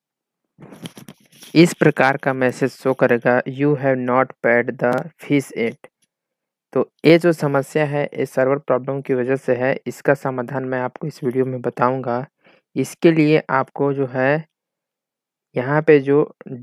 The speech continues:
double verification of payment दिया हुआ है, इस पे आपको क्लिक करना है।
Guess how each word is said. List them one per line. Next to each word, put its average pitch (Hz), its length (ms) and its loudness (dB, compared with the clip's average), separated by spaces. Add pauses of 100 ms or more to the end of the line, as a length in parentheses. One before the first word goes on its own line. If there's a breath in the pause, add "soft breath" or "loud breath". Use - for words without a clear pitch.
(160)
double 151 360 4 (220)
verification 139 920 0
of 131 120 -2 (120)
payment 135 420 0
दिया 135 280 2
हुआ 127 200 0
है, 127 160 -6
इस 113 180 -8
पे 147 160 -2
आपको 131 280 -4
क्लिक 135 340 -4
करना 135 260 2
है। 135 220 -6